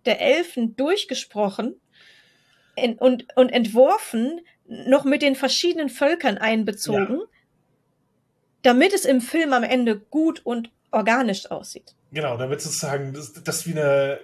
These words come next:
Speaker 2: kontinuierliche Entwicklung aussieht von der Eingangsszene mit der großen Schlacht hin zu eben den Elfen, die man im Film begegnet.
Speaker 1: Ja.
Speaker 2: Ja.
Speaker 1: Und es tut es. Und
Speaker 2: Ja.
Speaker 1: es funktioniert.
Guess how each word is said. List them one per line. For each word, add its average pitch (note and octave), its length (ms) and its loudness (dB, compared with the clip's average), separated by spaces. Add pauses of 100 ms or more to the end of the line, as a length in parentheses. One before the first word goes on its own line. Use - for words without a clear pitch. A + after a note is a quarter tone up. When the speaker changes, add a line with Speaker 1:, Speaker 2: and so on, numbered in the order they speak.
Speaker 2:
kontinuierliche F3 600 -2
Entwicklung F3 420 -2
aussieht D3 440 -6
von D3+ 220 -4
der C#3 520 2
Eingangsszene F3 1400 -2 (640)
mit D3+ 200 -6
der C#3 400 4
großen D3+ 320 -4
Schlacht - 420 -6
hin E3 300 -6
zu C3+ 580 -6
eben B2+ 400 -8 (220)
den E3+ 100 -4
Elfen, D3 280 -4
die C3+ 80 -2
man B2+ 100 -6
im B2 60 -8
Film C#3 200 -4
begegnet. A2 500 -12 (580)
Speaker 1:
Ja. A3 220 -4 (760)
Speaker 2:
Ja. - 140 -8
Speaker 1:
Und C#4 120 0
es - 120 -4
tut G#4 200 0
es. - 260 -8 (100)
Und - 80 0
Speaker 2:
Ja. C4 60 2
Speaker 1:
es - 80 -6
funktioniert. C4+ 680 0